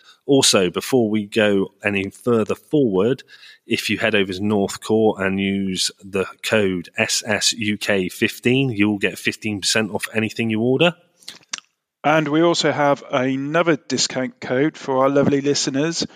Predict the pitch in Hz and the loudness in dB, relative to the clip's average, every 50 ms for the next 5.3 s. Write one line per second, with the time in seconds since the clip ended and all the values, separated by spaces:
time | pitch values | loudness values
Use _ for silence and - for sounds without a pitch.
0 | - - - - - _ - - - - 156 151 151 156 151 151 151 151 156 - | -18 -20 -20 -20 -20 _ -10 -4 0 2 4 4 6 6 6 6 4 2 0 -2
1 | - - 147 147 143 143 143 143 143 147 147 - - - - 143 - - 170 151 | -4 0 2 4 6 6 6 4 2 0 -8 -12 -12 -10 -10 -8 -2 0 0 2
2 | 135 151 156 151 135 - - - 175 156 151 147 147 143 147 143 147 143 - - | 2 2 0 0 0 -2 -2 0 2 2 2 0 0 0 0 0 -2 -4 -6 -8
3 | - 151 - 156 143 139 135 139 135 - - 165 151 - 147 - _ - - - | -8 -4 0 2 2 2 2 0 -4 -4 -2 -2 0 0 -2 -4 _ -6 -2 2
4 | 160 151 147 156 151 143 143 123 135 143 139 - - 135 139 - - - 160 151 | 4 4 4 4 4 2 0 0 -2 -4 -6 -6 -6 -10 -8 -6 -2 2 2 4
5 | 151 151 151 156 156 | 4 4 2 0 -2